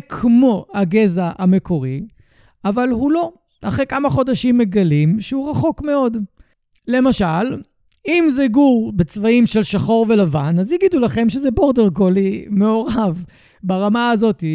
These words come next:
עמותות עושות את זה עד היום, לצערי הרב, למרות שמדובר על כלב מדברי לכל דבר או איזה כנעני. אז אתם צריכים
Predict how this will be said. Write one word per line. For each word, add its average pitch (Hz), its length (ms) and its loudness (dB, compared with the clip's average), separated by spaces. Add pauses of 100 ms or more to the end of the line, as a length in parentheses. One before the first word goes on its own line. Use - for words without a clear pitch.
(140)
עמותות 196 380 0
עושות 277 240 -8
את 226 60 -4
זה 220 140 -2
עד 214 120 0
היום, 202 500 4
לצערי 170 560 -2
הרב, 190 500 -2
למרות 170 300 2
שמדובר 175 380 0
על 185 160 -2
כלב 196 320 0
מדברי 156 500 -2
לכל 170 240 -8
דבר 160 300 -8
או 151 140 -8
איזה 143 160 -10
כנעני. 139 460 -6 (680)
אז 185 280 -4 (680)
אתם 214 360 0
צריכים 233 720 -2